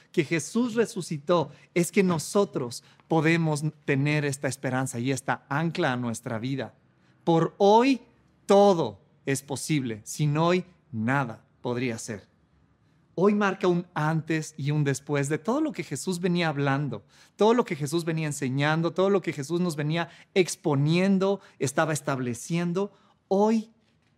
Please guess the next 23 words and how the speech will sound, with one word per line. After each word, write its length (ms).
es 340
un 220
antes 340
y 60
un 80
después. 640
Sea 480
con 320
una 260
conversación 800
con 120
la 80
mujer 280
samaritana, 600
¿te 60
acuerdas 500
cómo 240
están 320
hablando 480
acerca 480
de 180
el 140
lugar 500